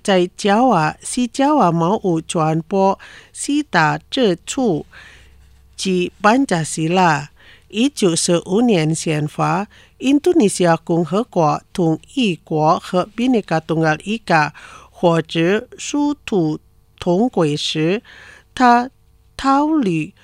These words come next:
班加西拉应该成为印尼居住的所有人的房子。他强调班加西拉能够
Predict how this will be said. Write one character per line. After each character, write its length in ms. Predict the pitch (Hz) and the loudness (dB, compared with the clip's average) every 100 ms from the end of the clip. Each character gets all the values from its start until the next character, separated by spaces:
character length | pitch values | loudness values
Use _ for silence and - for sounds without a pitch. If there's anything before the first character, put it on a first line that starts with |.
| - - _ _ - | -20 -20 _ _ 2
班 280 | 269 302 | 4 4
加 180 | 285 170 | 0 -2
西 220 | 156 190 | -2 -2
拉 240 | 226 196 160 | 2 2 0
应 180 | 185 175 | -2 -2
该 220 | 165 165 | 0 0
成 380 | - 160 175 233 | -2 -2 2 4
为 200 | 202 160 | 4 0
印 240 | 185 175 | -2 0
尼 220 | 170 160 - | 2 0 -2
居 200 | - 294 | -2 -2
住 200 | - 170 | 0 -4
的 220 | 156 156 | -2 -4
所 300 | 160 - 170 | -4 -2 0
有 180 | 240 180 | 2 2
人 220 | 156 147 | 0 -2
的 100 | 147 | -4
房 340 | 147 160 143 151 | -4 -4 -2 -4
子。 400 | - 226 196 147 - - - - - _ - | -4 -2 0 -2 -6 -18 -20 -20 -20 _ -2
他 340 | 226 214 214 - | 2 4 2 -2
强 400 | - 160 160 165 | -2 -2 -2 -2
调 420 | 240 220 156 147 - - - _ | 0 2 2 -2 -14 -20 -20 _
班 260 | 262 302 | 2 2
加 160 | 277 175 | 0 -2
西 240 | 160 180 | -2 -2
拉 320 | 226 202 160 - | 2 2 2 -2
能 320 | 202 165 151 | -2 0 -2
够 380 | 156 226 175 151 | 0 2 2 0